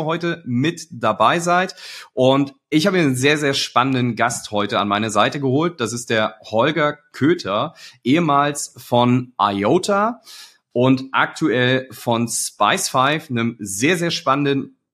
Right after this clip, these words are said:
Startup aus dem Web drei Umfeld. Was er bei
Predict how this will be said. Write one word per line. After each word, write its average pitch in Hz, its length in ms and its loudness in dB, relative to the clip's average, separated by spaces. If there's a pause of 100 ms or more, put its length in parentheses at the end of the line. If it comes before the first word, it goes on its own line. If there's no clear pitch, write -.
Startup 160 480 0
aus 123 200 -2
dem 120 120 -2
Web 117 160 -2 (200)
drei 101 340 0
Umfeld. 170 680 -2
Was 95 840 -2
er 127 280 2
bei 113 360 -4